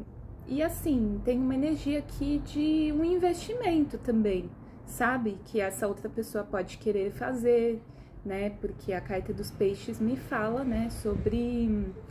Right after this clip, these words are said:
sobre recursos, é, sobre um novo início. Então, aqui é bem favorável pra quem escolheu a opção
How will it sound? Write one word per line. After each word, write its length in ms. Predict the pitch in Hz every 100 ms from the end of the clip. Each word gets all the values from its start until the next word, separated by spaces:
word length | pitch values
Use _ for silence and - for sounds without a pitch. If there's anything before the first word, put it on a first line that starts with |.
| - - -
sobre 320 | - 208 214
recursos, 1120 | 220 285 - 285 285 269 - - 254 254 - - - - -
é, 220 | 220 214
sobre 320 | 214 269 247 294
um 60 |
novo 280 | 302 294 285
início. 540 | 381 320 226 - 196 180 -
Então, 560 | 226 220 208 226 269 277 - - -
aqui 580 | 202 202 - 254 262 302 - -
é 140 | 214
bem 260 | 208 220 285
favorável 960 | 311 247 262 220 190 190 196 240 392 - - - - - - - - - - -
pra 160 | 214
quem 160 | 214 226
escolheu 340 | - 226 226
a 40 | 202
opção 440 | - - 262